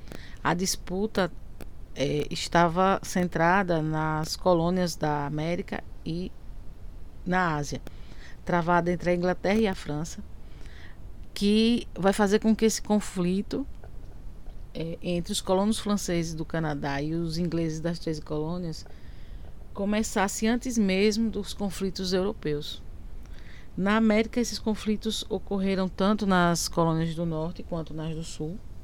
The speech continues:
né? E nesse conflito, nós vamos ter aí a vitória, né, dos ingleses por, e por meio do Tratado de Paris, é, eles vão receber o Canadá francês e a Flórida espanhola.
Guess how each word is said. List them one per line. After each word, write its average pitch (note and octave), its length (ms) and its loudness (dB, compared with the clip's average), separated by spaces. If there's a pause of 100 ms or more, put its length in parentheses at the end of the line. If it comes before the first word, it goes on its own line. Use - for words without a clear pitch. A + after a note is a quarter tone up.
(680)
né? D3+ 200 -8 (720)
E G3 280 8
nesse G#3+ 240 12
conflito, A#3 960 8
nós G3+ 180 8
vamos G#3 260 6
ter G#3 180 4
aí G3+ 680 6
a E3+ 840 2
vitória, F#3 640 2 (760)
né, F3 300 0
dos D#3+ 320 0
ingleses F3 560 2
por, F#3 300 -2 (340)
e F#3+ 80 0
por G#3 220 4
meio G3+ 200 6
do A3 120 4
Tratado E3 420 0
de D#3 100 -4
Paris, E3 600 -4 (560)
é, C#3+ 500 -4
eles F3+ 280 0
vão F#3 100 2
receber F3 560 2
o - 20 -2
Canadá E3+ 460 2
francês F#3+ 580 0
e G#3 60 4
a G3 80 2
Flórida F3+ 400 0
espanhola. E3+ 580 -2